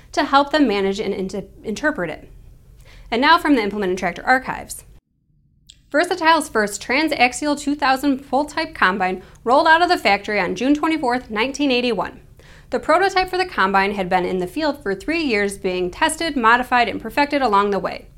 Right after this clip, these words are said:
But the first designs for the prototype began as early as nineteen seventy-two. According to the July nineteen eighty-one Versatile Inside Communicator,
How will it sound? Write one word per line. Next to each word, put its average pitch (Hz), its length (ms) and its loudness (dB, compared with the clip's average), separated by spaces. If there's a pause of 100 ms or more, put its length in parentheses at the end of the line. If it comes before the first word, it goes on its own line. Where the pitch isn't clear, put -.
(340)
But 359 240 6
the 240 80 -4
first 339 260 -2
designs 220 460 0
for 226 80 -6
the 196 80 -6
prototype 180 540 -4
began 180 300 -4
as 175 200 -8
early 285 320 0
as 190 100 -6
nineteen 262 380 0
seventy-two. 226 640 -4 (680)
According 381 360 4
to 359 100 -2
the 233 140 -2
July 202 320 4
nineteen 254 340 0
eighty-one 269 420 0
Versatile 247 540 0
Inside 285 540 2
Communicator, 240 720 -4